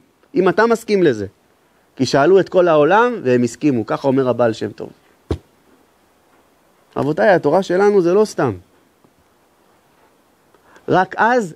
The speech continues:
הנחתי לו את דעתו. כי אתה אמרת בעצמך שאתה מוכן לעבור הכל בחיים.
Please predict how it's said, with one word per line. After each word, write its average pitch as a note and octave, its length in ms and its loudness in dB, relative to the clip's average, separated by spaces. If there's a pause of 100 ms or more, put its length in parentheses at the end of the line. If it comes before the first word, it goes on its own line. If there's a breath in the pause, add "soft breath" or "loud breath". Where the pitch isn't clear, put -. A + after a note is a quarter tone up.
הנחתי D3 380 -2
לו B2+ 140 4
את A#2 60 0
דעתו. G#2+ 320 -4 (2500)
כי B2 120 0
אתה E3+ 180 0
אמרת F#3+ 260 -2
בעצמך D3 560 -2
שאתה C3+ 140 -4
מוכן C3 280 -2
לעבור D3 320 0
הכל D#3 220 0
בחיים. G#2+ 420 -4